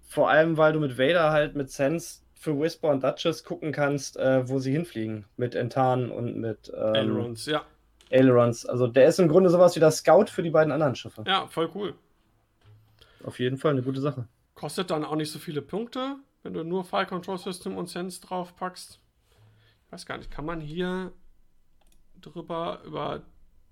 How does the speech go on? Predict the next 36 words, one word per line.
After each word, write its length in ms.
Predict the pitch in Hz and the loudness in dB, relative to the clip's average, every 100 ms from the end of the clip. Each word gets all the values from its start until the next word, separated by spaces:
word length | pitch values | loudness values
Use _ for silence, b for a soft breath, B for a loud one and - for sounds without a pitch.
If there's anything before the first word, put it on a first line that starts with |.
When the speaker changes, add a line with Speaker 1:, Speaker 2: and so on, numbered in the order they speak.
| _ _ _ _ _ _ _ _ _ _ _ _ _ | _ _ _ _ _ _ _ _ _ _ _ _ _
Speaker 2:
Nee, 200 | 143 139 | -16 -14
kann 200 | 139 143 | -12 -10
man 160 | 143 135 | -8 -8
nicht 360 | 151 - _ 170 | -10 -14 _ -16
direkt, 520 | 165 - 131 - - | -14 -12 -12 -14 -14
da 60 | |
müsste 260 | 123 123 131 | -14 -14 -12
man 160 | 123 123 | -12 -12
erst 200 | - - | -16 -18
die 160 | 131 - - | -20 -20 -20
X-, 260 | - - | -18 -14
W 80 | 127 | -12
S 200 | - - | -12 -12
nehmen 240 | 135 131 123 | -12 -12 -12
und 140 | 127 | -14
die 80 | - | -14
dann 120 | - | -14
ein-, 160 | 135 123 | -14 -12
na, 260 | 131 123 107 | -10 -10 -12
egal, 200 | 104 98 - | -18 -20 -20
warte 140 | 107 | -20
mal. 460 | - _ _ _ - | -20 _ _ _ -16
Mich 120 | 139 | -14
jetzt 120 | 135 143 | -12 -12
mal 80 | |
interessiert, 340 | 135 139 135 135 | -14 -14 -16 -16
wie 60 | |
viel 220 | 147 151 135 | -18 -16 -14
die, 160 | 135 - _ - | -14 -16 _ -20
wie 80 | 135 | -18
viele 160 | 143 | -16
Punkte 240 | 147 139 139 | -16 -14 -16
das 140 | 131 | -16
jetzt 160 | 135 147 | -16 -14
insgesamt 420 | 143 - 120 117 | -14 -12 -12 -10
sind. 240 | 127 - | -14 -14